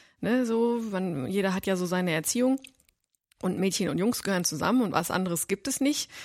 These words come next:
So, das ist ja bei vielen immer noch so. Also,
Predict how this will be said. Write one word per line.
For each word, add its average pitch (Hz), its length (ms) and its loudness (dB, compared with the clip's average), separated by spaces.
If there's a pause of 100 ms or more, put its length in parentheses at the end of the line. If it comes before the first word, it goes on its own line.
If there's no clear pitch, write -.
(240)
So, 247 200 2
das 185 160 0
ist 196 120 -4
ja 233 100 0
bei 214 120 2
vielen 233 300 0
immer 226 180 2
noch 214 200 0
so. 226 280 2 (800)
Also, - 420 0